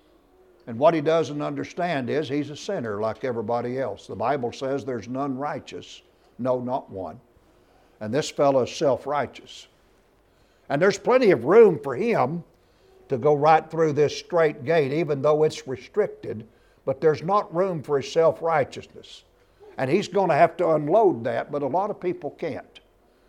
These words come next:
If they're in error, they won't give it up. They're not honest.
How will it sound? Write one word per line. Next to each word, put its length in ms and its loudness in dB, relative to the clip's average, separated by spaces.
If 160 -2
they're 220 4
in 100 0
error, 380 6
they 140 4
won't 260 -2
give 200 -2
it 100 -2
up. 240 2
They're 120 -2
not 220 0
honest. 560 -2